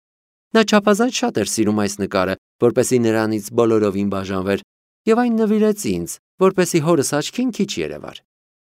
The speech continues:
Ես ձեզ ցույց կտամ նաև հորս դիմանկարը, որ Գրոյի վրձինին է պատկանում։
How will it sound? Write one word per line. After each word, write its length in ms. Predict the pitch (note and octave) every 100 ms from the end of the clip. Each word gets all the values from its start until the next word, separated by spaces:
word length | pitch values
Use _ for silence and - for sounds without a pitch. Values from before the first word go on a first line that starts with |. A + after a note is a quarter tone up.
| _
Ես 180 | A2 B2
ձեզ 180 | G#2+ C#3
ցույց 200 | - F#3+ -
կտամ 280 | F#3+ G3+ G3
նաև 260 | F#3+ G3
հորս 300 | D3 E3+ F3+
դիմանկարը, 680 | D#3+ A2+ F2+ F2+ F2 E3+ E3 - _
որ 220 | - D#3 C3+
Գրոյի 360 | C#3 C#3 D#3+
վրձինին 520 | F3+ G3 - A3+ G#3
է 40 | G2
պատկանում։ 560 | F2+ F2 - D#2+ D#2